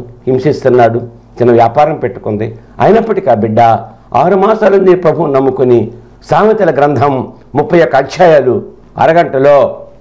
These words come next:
నిరాటంకంగా చెప్పింది. ఎంత గొప్ప ఆసక్తి బిడ్డకు. చిన్న చిన్న పిల్లలు ఎన్నో వాక్యాలు చెప్తున్నారు, కానీ మనం ఇంకా వెనకబడిపోతూనే ఉన్నాం. దేవుని వాక్యాన్ని శ్రద్ధగా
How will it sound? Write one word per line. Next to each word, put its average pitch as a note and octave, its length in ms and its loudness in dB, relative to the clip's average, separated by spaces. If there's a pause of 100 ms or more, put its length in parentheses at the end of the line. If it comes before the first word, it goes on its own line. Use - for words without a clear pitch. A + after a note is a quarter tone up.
(120)
నిరాటంకంగా C3 600 -2 (100)
చెప్పింది. F#2+ 320 -10 (100)
ఎంత C3+ 200 -6 (100)
గొప్ప - 180 -4 (180)
ఆసక్తి A#2+ 420 -6
బిడ్డకు. - 320 -12 (1400)
చిన్న F3+ 220 2
చిన్న F#3+ 200 0
పిల్లలు A3 300 2 (320)
ఎన్నో F#3+ 180 4 (140)
వాక్యాలు D3+ 420 -4
చెప్తున్నారు, A2 420 -4 (100)
కానీ A#2 220 4 (360)
మనం A2+ 240 0
ఇంకా C#3+ 220 0
వెనకబడిపోతూనే E3+ 840 0
ఉన్నాం. G2+ 240 -10 (1000)
దేవుని G#2 300 2
వాక్యాన్ని G2+ 500 0
శ్రద్ధగా B2 360 -2